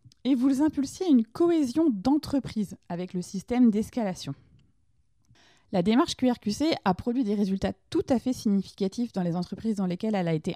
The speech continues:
implantée. À titre d'exemple, division par deux du nombre de défauts constatés sur les lignes de production chez un équipementier automobile de rang un, plus quinze pour cent de taux de livraison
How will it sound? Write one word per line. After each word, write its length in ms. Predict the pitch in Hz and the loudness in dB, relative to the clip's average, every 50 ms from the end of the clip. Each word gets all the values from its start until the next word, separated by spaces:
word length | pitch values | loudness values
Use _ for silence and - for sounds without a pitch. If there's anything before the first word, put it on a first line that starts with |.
| - - | -4 0
implantée. 560 | 247 277 - - 247 226 202 - 220 - - _ _ _ _ _ _ _ _ _ _ _ _ _ - | 0 0 0 0 0 0 0 -2 -6 -10 -12 _ _ _ _ _ _ _ _ _ _ _ _ _ -4
À 120 | 214 208 | -4 -4
titre 340 | - - - - - - 269 | -4 -8 -12 -8 -2 -2 0
d'exemple, 540 | 202 196 214 190 185 170 170 226 - - - - _ _ _ _ _ _ - | 0 0 -2 -2 -2 -2 -2 -4 -4 -8 -14 -20 _ _ _ _ _ _ -12
division 640 | 185 180 220 262 285 302 285 247 233 233 269 262 247 | -8 -4 -4 -4 -2 0 0 2 2 2 2 0 0
par 300 | - 214 170 160 170 175 | 0 -2 -4 -4 -4 -6
deux 320 | 156 160 160 180 220 - - _ _ - | -8 -4 -2 -2 -2 -2 -4 _ _ -8
du 140 | 185 196 196 | -2 0 2
nombre 280 | 220 262 285 247 226 202 | 4 4 4 4 2 2
de 100 | 180 175 | 0 0
défauts 380 | 165 208 262 262 - 294 294 | 0 0 0 0 0 -2 -2
constatés 600 | 285 - 269 247 - - 226 214 - 214 185 214 - - | 0 0 -2 -2 0 0 -2 -2 -2 -4 -6 -8 -8 -14
sur 220 | - - - 190 | -12 -8 -4 -2
les 100 | 175 170 | 0 2
lignes 200 | 196 285 320 294 | 4 6 6 6
de 80 | 247 214 | 6 4
production 560 | - - 220 196 208 190 - - 208 202 202 | 2 0 -2 -2 -2 -4 -6 -6 -4 -4 -4
chez 240 | - - 202 175 185 | -4 -6 -6 -4 -4
un 180 | 175 170 170 - _ _ | -4 -4 -6 -8 _ _
équipementier 640 | 190 208 220 - 247 - - 240 226 - - 226 220 | -6 -6 -6 -6 -6 -2 0 0 0 0 2 2 2
automobile 600 | 196 202 - 202 190 185 170 165 175 185 180 170 151 | 4 4 2 2 2 2 0 0 0 -2 -2 -2 -2
de 80 | 175 | -2
rang 260 | 160 156 143 143 - - _ | -2 -2 -2 -2 -4 -4 _
un, 80 | - - - - _ _ _ _ _ _ _ _ _ _ _ _ _ _ - _ _ _ _ _ _ _ - | -6 -6 -6 -10 _ _ _ _ _ _ _ _ _ _ _ _ _ _ -20 _ _ _ _ _ _ _ -8
plus 240 | - 220 208 - - | -6 -6 -6 -6 -8
quinze 280 | - - 427 440 - | -8 -6 -6 -6 -6
pour 220 | - - 311 - - | -8 -8 -8 -8 -4
cent 220 | - - 269 254 | 0 2 2 4
de 120 | 190 160 | 4 2
taux 260 | 180 - - - 339 302 | -2 -2 0 2 2 4
de 100 | 220 196 | 4 4
livraison 600 | 185 214 262 320 294 285 277 277 247 233 269 | 4 4 4 4 4 4 4 4 6 4 4